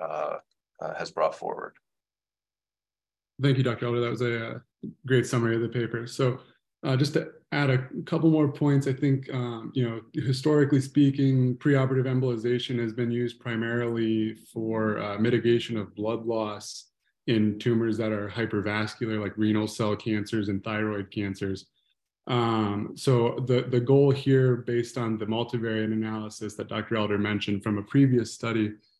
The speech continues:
Speaker 2: was to see if there are some, uh,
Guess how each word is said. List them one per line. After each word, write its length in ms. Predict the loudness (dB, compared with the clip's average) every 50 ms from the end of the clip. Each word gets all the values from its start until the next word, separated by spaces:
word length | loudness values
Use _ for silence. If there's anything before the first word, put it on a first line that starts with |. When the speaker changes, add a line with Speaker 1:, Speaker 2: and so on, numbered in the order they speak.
| _ _ _ -2
Speaker 2:
was 160 | -2 0 0
to 120 | 0 -2 -4
see 340 | -2 0 2 4 4 4
if 180 | 4 2 2 0
there 360 | 2 2 2 2 0 -2 -4
are 320 | -4 -4 -2 -2 -2 -4 -4
some, 420 | -6 -6 -4 -4 -2 -2 -4 -6 _ _ _ _ _ _ _ _ _ _ -4
uh, 300 | -2 0 0 0 0